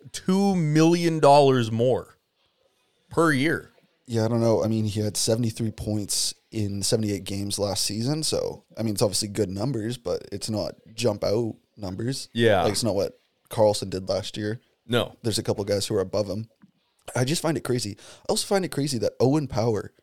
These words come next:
Speaker 2: at the age of twenty years old, was able to sign an eight-year deal worth eight point three five.
Speaker 1: Yeah.
Speaker 2: And, I mean, this goes back to, like, the Jack Hughes contracts, the, uh, uh, the guy on Minnesota, who I can't think of right now. Ottawa's had a couple of these contracts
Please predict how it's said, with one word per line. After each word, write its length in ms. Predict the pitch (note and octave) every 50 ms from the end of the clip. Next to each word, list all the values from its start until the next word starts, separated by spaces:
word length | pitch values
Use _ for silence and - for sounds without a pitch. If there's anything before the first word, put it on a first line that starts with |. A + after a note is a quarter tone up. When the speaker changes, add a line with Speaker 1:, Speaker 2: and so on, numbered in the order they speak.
| _ _ _ _ _ _ _ -
Speaker 2:
at 80 | - -
the 100 | A#2 B2+
age 120 | C#3+ D3
of 100 | C3 A#2
twenty 260 | - - C3 C3 E3
years 220 | D#3+ D3 C3 A2 A#2+
old, 220 | A#2 G#2 F2+ F#2+
was 100 | G#2 G2+
able 160 | G#2 G#2 G#2
to 60 | G2+
sign 240 | A2 - G#2+ A2 G#2+
an 80 | G2+ - -
eight-year 380 | A2 A2 G#2+ - A#2 A2 G2+ G2+
deal 300 | G2 G#2 G#2 G2+ F#2+ -
worth 220 | G#2 G#2+ G#2+ - - _
eight 240 | - G#2+ G2+ - -
point 280 | - - G#2+ F#2+ - _ -
three 240 | - - A2+ G#2 G2+
five. 420 | - - - - - - - - - - _ _ _ _ - _ _ _ _ _
Speaker 1:
Yeah. 360 | G#2 A2 A#2+ C3 C#3 C3+ A#2+ - -
Speaker 2:
And, 80 | C3 C3
I 60 | B2+
mean, 140 | C3 B2+ B2
this 120 | B2+ B2+
goes 220 | - D3 C3+ A#2+ A2
back 260 | G#2 A2 A#2 A2 -
to, 320 | - - A2+ G#2 G2+ F#2 F2 - _ _ _
like, 140 | - G#2 -
the 80 | - G#2+
Jack 340 | - A#2+ A2+ A2 G#2+ -
Hughes 200 | - A2 G#2+ -
contracts, 640 | - - G2 D#2+ C2+ - - - - - - - - A2
the, 600 | A2 G#2 G#2 G#2 G#2 G2+ G2 G2 F#2+ F2 F#2+ E2 - - - _ _ _ _ _ _ _ _ _ - - - - -
uh, 60 | A2
uh, 60 | G#2 F#2
the 80 | G#2
guy 160 | G#2 G#2 G#2+
on 140 | G#2+ G#2 A2
Minnesota, 640 | A2 G2+ F#2+ - - - G#2 G2 F#2 D#2+ F2 - - - - _ _ -
who 160 | F#2 G#2+ G2+
I 60 | F#2 E2+
can't 200 | - G#2 F2 G2+
think 140 | G2 F#2
of 60 | F#2+ F#2+
right 120 | - -
now. 160 | F#2+ E2+ F#2 - - - - - - -
Ottawa's 400 | - A2+ A2+ B2 A#2 G#2 F#2+ F#2
had 120 | - G2+
a 40 | -
couple 280 | - - F2+ - G2+ G2+
of 40 | G#2
these 120 | G2+ -
contracts 560 | - - G#2 - - - - - - - -